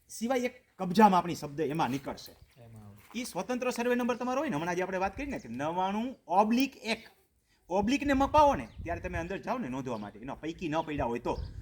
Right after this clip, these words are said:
Speaker 1: નવ્વાણું ઓબ્લિક એક, નવ્વાણું ઓબ્લિક બે ને નવ્વાણું ઓબ્લિક ત્રણ થયા માનો કે ઓબ્લિકવાળા.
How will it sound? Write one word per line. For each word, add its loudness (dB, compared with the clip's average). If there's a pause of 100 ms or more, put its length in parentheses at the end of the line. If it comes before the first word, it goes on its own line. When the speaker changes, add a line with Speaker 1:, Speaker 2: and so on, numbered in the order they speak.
(140)
Speaker 1:
નવ્વાણું 0
ઓબ્લિક -2
એક, -4
નવ્વાણું -4
ઓબ્લિક -4
બે 2
ને -2
નવ્વાણું 0
ઓબ્લિક -4
ત્રણ 0
થયા 0
માનો -4
કે -14
ઓબ્લિકવાળા. -6